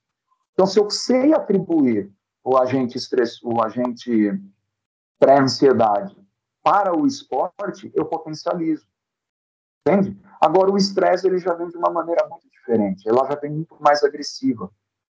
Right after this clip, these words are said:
né? Então, se isso se mantém antes, durante e depois, aí nós temos um problema.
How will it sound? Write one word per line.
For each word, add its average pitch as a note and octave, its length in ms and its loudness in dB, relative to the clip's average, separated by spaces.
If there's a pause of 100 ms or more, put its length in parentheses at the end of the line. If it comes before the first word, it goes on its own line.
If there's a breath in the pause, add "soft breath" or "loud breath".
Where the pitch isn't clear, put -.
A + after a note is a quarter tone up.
né? A#2+ 140 8
Então, C#3+ 220 2
se E3+ 200 2
isso F#3+ 180 2
se G3 180 0
mantém E3 640 2
antes, E3 360 0
durante C3+ 560 2 (360)
e F3 100 -4
depois, D#3 720 0 (200)
aí D3 180 2
nós D#3+ 240 -2
temos C#3 320 -4
um C#3 100 -12
problema. A#2+ 640 -2